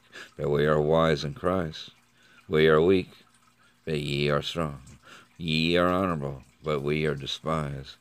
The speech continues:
Even unto this present hour we both hunger and thirst, and are naked, and are buffeted, and have no certain dwelling place. And labor,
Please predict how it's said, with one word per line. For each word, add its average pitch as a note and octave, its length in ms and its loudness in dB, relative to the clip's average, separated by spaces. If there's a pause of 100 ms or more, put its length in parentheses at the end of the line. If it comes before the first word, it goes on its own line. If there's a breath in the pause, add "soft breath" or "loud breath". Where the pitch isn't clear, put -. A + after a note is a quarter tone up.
(380 loud breath)
Even G2+ 320 2
unto F#2 240 -4
this F2+ 240 -4
present F#2 440 -2
hour D2+ 380 -4
we D2+ 160 -6
both F2 320 -2
hunger F2 480 -6 (280 loud breath)
and D2+ 220 -10
thirst, E2 480 -2 (220 loud breath)
and E2 100 -10
are D#2 120 0
naked, E2 500 -6
and D#2 180 -6
are D#2+ 60 -2
buffeted, D#2+ 480 -2
and E2+ 100 -6
have F2 180 -6
no F#2 160 -2
certain F#2 420 -4
dwelling D2+ 480 -4
place. C#2 600 -12 (1200 loud breath)
And D#2+ 220 -2
labor, D#2+ 420 -2